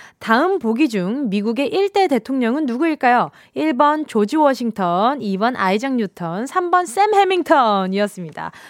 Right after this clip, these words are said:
턴자 돌림이네요, 일단. 자, 정답은요. 일 번 조지 워싱턴이었습니다. 자, 정답 맞히신 분들 중 열 분 뽑아서 각질 제거 세트 보내드리도록 할게요.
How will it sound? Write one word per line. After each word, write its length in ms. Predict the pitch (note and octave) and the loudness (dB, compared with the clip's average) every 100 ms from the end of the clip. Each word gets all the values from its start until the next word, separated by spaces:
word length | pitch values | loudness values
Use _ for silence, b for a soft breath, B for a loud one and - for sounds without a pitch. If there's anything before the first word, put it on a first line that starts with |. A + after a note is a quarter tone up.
| B | B
턴자 320 | G4+ G4 G#4 | -4 2 2
돌림이네요, 640 | F4+ D#4+ C4 G#3+ E3+ D#3+ E3+ | 4 4 2 0 0 -2 -4
일단. 640 | F3 E3 D3+ E3 E3 D#3+ B B B B | -4 -4 -4 -4 -4 -8 B B B B
자, 280 | - D4+ D4+ | 2 4 4
정답은요. 960 | C4 C#4 G4 F#4+ F#4 D#4+ A3+ B3+ D#4+ E4+ - - - - - - - - - - - - - - b b b b | 4 2 4 2 2 4 4 4 2 0 -4 -16 -16 -16 -16 -16 -14 -14 -14 -18 -18 -16 -12 -12 b b b b
일 200 | - G#4 G4+ | 0 2 4
번 360 | E4+ A#3 G#3 | 4 4 0
조지 300 | A#3+ F4 F4+ | 2 2 4
워싱턴이었습니다. 1900 | G4 F#4 D4 D#4 E4+ D#4 C#4 B3 G#3 G#3 A#3+ C#4 C#4+ B3 F#3 D#3 D#3+ D#3+ F3 B B B | 4 4 2 2 4 6 4 4 2 2 2 2 -2 -4 -2 -2 -2 -4 -8 B B B
자, 280 | - D#4 D4+ | 2 4 4
정답 260 | C4 C#4+ E4+ | 2 2 4
맞히신 400 | B3+ G#3 C#4+ D4 | 2 0 -2 -2
분들 320 | B3+ B3 C4 | 0 0 0
중 160 | C#4 B3+ | 0 2
열 160 | F#3+ | 2
분 180 | A3+ F4+ | 2 0
뽑아서 380 | F4+ D#4 D4 C4 | 2 2 2 0
각질 400 | - C4 F#4+ G4+ | 0 -2 2 4
제거 220 | G4 F#4 | 4 4
세트 460 | F4+ F4 F4 A#3+ F3+ | 4 2 4 2 2
보내드리도록 720 | G#3+ A3 G#3+ F#3+ F3+ E3+ - | -2 0 -2 -4 -6 -8 -4
할게요. 380 | D#4 - F#3 | -4 -2 -2